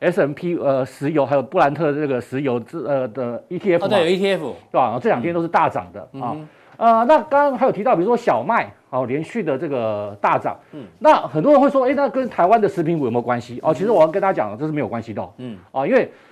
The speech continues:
Speaker 1: 呃，比如说小麦的价格上涨，对台湾的食品，哦，台湾不产小麦，几乎不产，
Speaker 2: 嗯。
Speaker 1: 产一点点而已的哦。
Speaker 2: 嗯哼。
Speaker 1: 呃，这些小麦的价格上涨，其实对台湾的食品股来讲，反而是压力。为什么？它的成本上升。
Speaker 2: 成本一直拉高。
Speaker 1: 哦，然后假如说成本那么的，那么快速的上升，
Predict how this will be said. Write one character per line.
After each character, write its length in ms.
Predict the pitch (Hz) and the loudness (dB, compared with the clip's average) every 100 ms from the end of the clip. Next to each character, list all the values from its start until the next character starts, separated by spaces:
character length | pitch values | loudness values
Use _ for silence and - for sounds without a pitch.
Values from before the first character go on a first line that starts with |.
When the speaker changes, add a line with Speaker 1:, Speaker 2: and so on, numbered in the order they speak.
| _ | _
Speaker 1:
呃， 240 | - 165 156 | -4 0 2
比 80 | 160 | 4
如 60 | |
说 80 | 170 | 4
小 180 | 165 151 | 6 4
麦 160 | 233 | 4
的 100 | 202 | 2
价 220 | 151 214 156 | 2 2 2
格 160 | 143 | 0
上 220 | 139 170 | 0 0
涨， 200 | 123 95 107 | -2 -8 -4
对 160 | 214 160 | -4 0
台 160 | 151 | 0
湾 220 | 175 202 | 2 2
的 100 | 180 | 0
食 260 | - - 175 | -4 0 0
品， 160 | 196 127 | 0 -8
哦， 60 | - | 0
台 100 | 185 | 2
湾 100 | 269 | 4
不 120 | 277 | 2
产 120 | 180 | 2
小 120 | 160 | 0
麦， 200 | 127 131 - - | 0 -2 -8 -10
几 100 | 180 | -4
乎 140 | 208 | -2
不 100 | 202 | -2
产， 180 | 208 107 | -4 -6
Speaker 2:
嗯。 100 | 120 | -10
Speaker 1:
产 160 | - 139 | -10 -10
一 60 | |
点 160 | 165 135 | -8 -8
点 120 | 113 | -8
而 80 | 92 | -10
已 80 | 107 | -12
的 60 | 90 | -10
哦。 40 | 117 | -12
Speaker 2:
嗯 100 | 113 | -16
哼。 20 | - - - - | -20 -20 -20 -4
Speaker 1:
呃， 240 | 175 165 | 0 0
这 80 | 202 | 0
些 100 | 247 | 0
小 200 | 233 147 | 0 2
麦 120 | 220 | 2
的 80 | 180 | 2
价 160 | 226 190 | 2 2
格 120 | 170 | 2
上 120 | 214 | -2
涨， 140 | 135 | -4
其 140 | 104 180 | -4 -2
实 80 | 202 | 0
对 200 | 233 170 | 0 -2
台 280 | - 147 | -2 -2
湾 280 | 185 220 226 196 | 0 0 0 0
的 200 | 147 98 _ _ _ | 0 -2 _ _ _
食 180 | - | -2
品 160 | 185 202 | 0 0
股 120 | 147 | 0
来 120 | 123 | -2
讲， 160 | 127 92 | -2 -6
反 120 | - 123 | -6 -6
而 80 | |
是 180 | 135 151 | -6 -4
压 180 | 139 135 | 0 0
力。 80 | 127 | -2
为 80 | 135 | -10
什 80 | 95 | -10
么？ 80 | 143 | -6
它 60 | |
的 180 | 147 104 _ _ | -6 -6 _ _
成 140 | - 135 | -10 -4
本 260 | 160 123 - | 0 0 -2
上 240 | - 143 | -2 -2
升。 40 | 110 | -2
Speaker 2:
成 100 | 117 | -6
本 0 | |
一 20 | |
直 60 | 123 | -6
拉 160 | 117 | -8
高。 260 | 107 104 104 | -8 -12 -6
Speaker 1:
哦， 200 | 147 131 | -2 0
然 80 | 120 | 0
后 60 | 175 | 0
假 140 | 170 | 0
如 40 | 170 | 2
说 200 | 220 208 | 2 0
成 200 | - 233 | -2 0
本 120 | 233 | 2
那 80 | 254 | 2
么 100 | 196 | 0
的， 140 | 160 | -2
那 80 | 185 | -2
么 80 | 226 | -2
快 240 | 160 247 | 2 2
速 140 | - 226 | 2 0
的 100 | 160 | -2
上 240 | 220 170 | 0 0
升， 220 | 151 170 | -2 -4